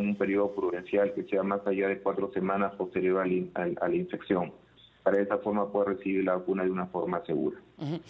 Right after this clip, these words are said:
Speaker 2: Yo, yo le paso, doctor, por aquí otra consulta, eh, que es, eh, reiterativa en varias familias que nos escriben por el interno. Los niños están presentando síntomas porque se infectan a una velocidad impresionante,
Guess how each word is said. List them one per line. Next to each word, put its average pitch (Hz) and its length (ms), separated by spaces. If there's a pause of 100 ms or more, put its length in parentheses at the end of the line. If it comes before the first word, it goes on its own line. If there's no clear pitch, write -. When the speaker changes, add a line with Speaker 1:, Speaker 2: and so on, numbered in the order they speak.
(340)
Speaker 2:
Yo, 175 200
yo 180 220
le 196 160
paso, 190 540
doctor, 156 340
por 165 100
aquí 160 300
otra 175 320
consulta, 156 760
eh, 120 600 (260)
que 139 300
es, 156 280
eh, 131 200
reiterativa 135 720
en 107 80
varias 135 240
familias 131 380
que 131 80
nos 110 160
escriben 131 360
por 123 140
el 107 80
interno. 90 440 (1160)
Los 170 260
niños 202 360
están 165 220
presentando 123 500
síntomas 98 500
porque 104 240
se 107 280
infectan 127 560
a 98 60
una 117 200
velocidad 113 520
impresionante, 120 840